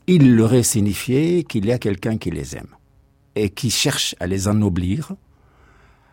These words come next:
à leur conférer une dignité, à les sauver de l'enfer,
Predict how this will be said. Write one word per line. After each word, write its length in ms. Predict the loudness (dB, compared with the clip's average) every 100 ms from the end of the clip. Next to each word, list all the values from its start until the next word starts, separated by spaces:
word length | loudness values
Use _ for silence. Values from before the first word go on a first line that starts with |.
| _ _
à 80 | 0
leur 200 | 0 2
conférer 420 | 0 0 0 0
une 160 | 0 2
dignité, 760 | 4 6 4 2 -2 0 -2 -6 _ _ _ _ _ -4
à 80 | 0
les 120 | 2
sauver 560 | 2 2 2 4 2 2
de 120 | 2
l'enfer, 800 | 2 2 0 -2 0 -2 -4